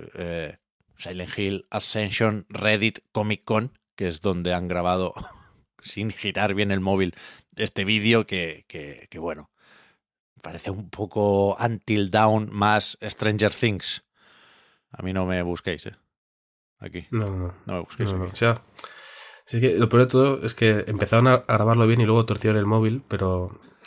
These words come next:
Speaker 2: no tenía activado lo de la rotación automática y se quedó, pues, al revés. Entonces, bueno, un desastre.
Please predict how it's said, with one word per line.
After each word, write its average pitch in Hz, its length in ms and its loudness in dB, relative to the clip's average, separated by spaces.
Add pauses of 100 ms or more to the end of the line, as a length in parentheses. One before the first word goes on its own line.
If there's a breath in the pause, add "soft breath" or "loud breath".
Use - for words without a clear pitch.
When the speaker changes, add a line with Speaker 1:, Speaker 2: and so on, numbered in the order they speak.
Speaker 2:
no 113 140 0
tenía 113 260 6
activado 110 420 6
lo 95 120 6
de 90 60 2
la 90 100 2
rotación 92 320 2
automática 110 500 2
y 107 40 2
se 95 140 -4
quedó, 90 200 0
pues, 95 140 -2
al 87 100 -2
revés. 90 320 -4
Entonces, 87 240 -10
bueno, 82 220 -8
un 95 120 -4
desastre. 87 340 -8